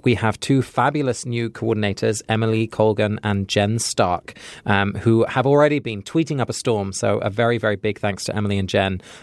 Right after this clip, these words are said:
um, for all of your help. And in fact, Jen sent us a little voice message, uh,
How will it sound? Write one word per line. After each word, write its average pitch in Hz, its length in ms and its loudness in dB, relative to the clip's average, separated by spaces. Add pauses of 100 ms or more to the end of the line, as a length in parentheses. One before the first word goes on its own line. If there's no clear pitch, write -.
(100)
um, 101 260 2
for - 240 2
all 104 80 4
of 98 100 -2
your 98 100 0
help. 107 320 0
And 101 120 -2
in 104 80 -2
fact, 147 540 -2 (340)
Jen 123 500 2
sent 107 420 -2
us - 360 0
a 104 100 2
little 101 280 0
voice 123 420 0
message, 95 500 -2
uh, - 180 0